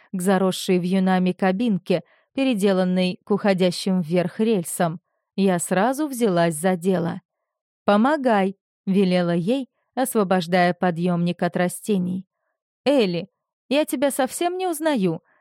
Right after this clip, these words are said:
В тебя будто наша бабушка, княгиня Едвига Орицкая, вселилась», проворчала сестра, включившись в работу. Судя по тону, бабуля была той ещё лапочкой,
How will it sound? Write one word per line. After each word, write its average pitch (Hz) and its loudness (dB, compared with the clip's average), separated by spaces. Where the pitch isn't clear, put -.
В - -20
тебя 269 2
будто 269 0
наша 277 0
бабушка, 220 0
княгиня 240 2
Едвига 240 2
Орицкая, 226 0
вселилась», 185 -2
проворчала 185 0
сестра, 214 -4
включившись 196 -4
в - -6
работу. 180 -2
Судя 240 0
по 190 0
тону, 320 -2
бабуля 294 0
была 220 2
той 311 -2
ещё 185 0
лапочкой, 175 -2